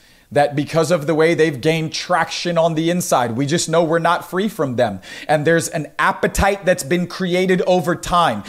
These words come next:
And even if we wanted to, we do not have the power within ourselves in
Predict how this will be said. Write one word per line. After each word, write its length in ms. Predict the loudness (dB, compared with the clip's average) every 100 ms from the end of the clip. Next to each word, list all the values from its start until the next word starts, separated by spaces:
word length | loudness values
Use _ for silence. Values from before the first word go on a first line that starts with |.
| -8
And 140 | -6 -4
even 340 | -2 0 0
if 200 | 0 -2
we 160 | -2 -2
wanted 420 | 2 2 4 0 0
to, 200 | -2 -2
we 200 | -2 -4
do 420 | -4 -2 -2 0
not 360 | 2 0 0
have 360 | 0 0 0 0
the 80 | -4
power 560 | -2 2 4 4 2
within 500 | 0 -2 -2 -2 -2
ourselves 960 | 0 2 2 0 -2 4 4 4 2 -6 -14 -10
in 200 | -4 -4